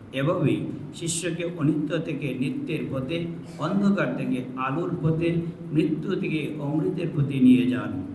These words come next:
উপনিষদের ঋষি এই প্রার্থনায় উচ্চারণ করেছিলেন, "অসতমা সদ্গময়,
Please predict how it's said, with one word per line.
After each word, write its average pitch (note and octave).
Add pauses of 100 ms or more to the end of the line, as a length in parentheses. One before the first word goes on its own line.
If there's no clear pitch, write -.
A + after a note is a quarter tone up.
(140)
উপনিষদের C#3
ঋষি E3+ (240)
এই C3+
প্রার্থনায় C#3
উচ্চারণ C3+
করেছিলেন, A#2+ (420)
"অসতমা C#3
সদ্গময়, C3